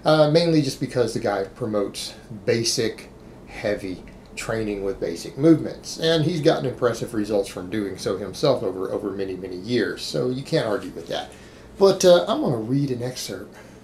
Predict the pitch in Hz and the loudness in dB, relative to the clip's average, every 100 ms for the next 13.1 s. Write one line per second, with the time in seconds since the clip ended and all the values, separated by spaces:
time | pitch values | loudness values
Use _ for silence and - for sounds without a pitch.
0 | - - 123 117 120 104 113 104 - 110 | -20 -4 -2 0 0 -2 -2 -2 -2 -4
1 | 101 127 147 147 - 123 131 139 127 98 | -2 0 0 0 0 2 4 4 2 -2
2 | 98 98 - - - - - - - - | -8 -10 -12 -14 -18 -20 -20 -20 -16 -6
3 | 117 101 92 101 92 90 - - 165 185 | -4 -4 -6 -8 -8 -10 -10 0 0 2
4 | 175 160 143 139 120 - 127 127 - 123 | 4 4 2 0 -2 -6 0 0 0 -2
5 | 117 120 110 165 208 131 156 151 190 - | 0 -2 0 0 0 0 0 0 0 -6
6 | - - - - - - 226 - 180 - | -18 -20 -20 -20 -20 -6 -4 -2 -4 -2
7 | 190 185 175 151 - 165 156 135 113 117 | -2 0 -2 -4 -4 -6 -6 -6 -6 -6
8 | 104 120 110 123 - - 113 - - 85 | -4 -4 -4 -6 -8 -8 -10 -10 -14 -12
9 | - - 139 165 175 - - - - - | -10 -8 -4 -4 -4 -10 -18 -20 -20 -6
10 | 127 143 123 135 - 98 - 98 - - | 0 0 0 -2 -4 -8 -10 -10 -12 -4
11 | 180 175 147 120 104 - - 123 - 127 | 0 2 2 -2 -6 -8 -8 -6 -2 -2
12 | 110 101 95 92 104 110 110 110 160 127 | -4 -4 -4 -2 0 0 0 6 8 8